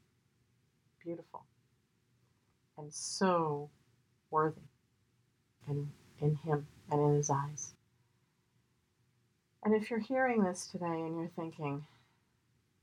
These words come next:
"That's hard," or, "Why bother? I'm not worth it.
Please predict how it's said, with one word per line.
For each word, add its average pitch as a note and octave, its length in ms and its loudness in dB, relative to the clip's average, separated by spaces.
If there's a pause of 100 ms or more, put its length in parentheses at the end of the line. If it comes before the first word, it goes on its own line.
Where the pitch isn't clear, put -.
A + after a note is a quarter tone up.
(100)
"That's F#3 240 4
hard," C3+ 300 4 (1700)
or, E3 300 2
"Why E3 240 12
bother? D3 440 2 (300)
I'm E3 160 -4
not D#3 240 0
worth C#3 240 -10
it. - 140 -14